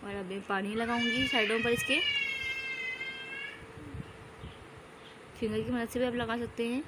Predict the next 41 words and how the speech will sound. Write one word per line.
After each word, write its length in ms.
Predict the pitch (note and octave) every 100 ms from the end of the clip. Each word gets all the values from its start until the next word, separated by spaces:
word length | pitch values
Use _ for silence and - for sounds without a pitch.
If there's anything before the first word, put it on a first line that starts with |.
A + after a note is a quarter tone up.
| - - - - - - - -
और 140 | G3+
इसको 200 | A#3+ -
मैं 220 | C4+ C4+ B3 - - -
press 220 | A#3 C#4
कर 200 | - A#3+
दूंगी। 360 | A3 A#3+ A#3 C#4+ E4 - - - - - - - - - - - - - - -
अच्छे 140 | - A3
तरीके 240 | A#3 A#3
से 80 | B3+
press 240 | A3 G#3+
कर 180 | - A3+
लेना 220 | A3+ A3
है 120 | A#3+ B3
ताकि 240 | G#3+ G3+ G3 G3+
कोई 200 | G#3 A#3
भी 140 | A#3+
इसमें 260 | A3+ A#3+ A#3
एयर 640 | A3 - G3 G#3 A3 A3+
या 140 | G#3+ G3+
फिर 140 | G#3
कोई 220 | G3 G#3 G3+ F#3+
ऐसी 260 | G3+ G#3 F#3 G3+ F#3+ - - - - - - -
हवा 160 | G3+
ना 160 | A3 A3
जाए 280 | A3 G#3+ A3+
या 80 | A3
फिर 180 | A3+ G#3
ये 120 | G#3+
खुल 200 | - G#3+
ना 140 | G#3+ F#3+
जाए। 280 | F#3 G#3 C4+ - - - A3+
अच्छे 160 | A3
तरीके 260 | G3+ G3 G#3+
से 120 | A#3
press 240 | G3 G3
कर 160 | - A3
लेंगे 340 | A3 A#3 A#3
और 220 | A#3 G3+ F#3
ये 100 | F#3
देखें, 200 | F#3 F#3+
ये 240 | F#3+